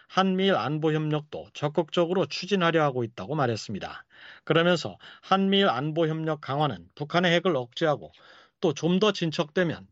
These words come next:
북한을 비핵화로 나아가게 하는 동인도 될 수 있다고 의미를 부여했습니다. 박원곤 이화여대 북한학과 교수는 특히 미한일이 프리덤 엣지와 같은 삼자 합동 훈련을 정례화한 데 의미가 크다면서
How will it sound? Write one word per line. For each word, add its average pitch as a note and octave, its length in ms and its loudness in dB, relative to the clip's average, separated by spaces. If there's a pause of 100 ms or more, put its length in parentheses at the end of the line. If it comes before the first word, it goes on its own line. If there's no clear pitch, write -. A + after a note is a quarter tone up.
(140)
북한을 F3+ 340 2
비핵화로 F3+ 600 0
나아가게 D3 440 0
하는 D#3+ 300 0
동인도 D#3+ 500 2
될 D#3 160 0
수 C3+ 160 -4
있다고 A#2 420 -4
의미를 C3+ 380 2
부여했습니다. G#2 840 -4 (520)
박원곤 F#3+ 480 4
이화여대 F3+ 380 4
북한학과 D#3+ 500 -2
교수는 C#3 560 -4
특히 F3+ 320 -2
미한일이 D#3 600 -4 (400)
프리덤 G#3 320 2
엣지와 E3 380 0
같은 D#3 280 -2
삼자 G3 440 0
합동 - 420 -4
훈련을 F3+ 360 2
정례화한 D#3 640 2
데 F3+ 80 2
의미가 D3 420 2
크다면서 C#3+ 580 -2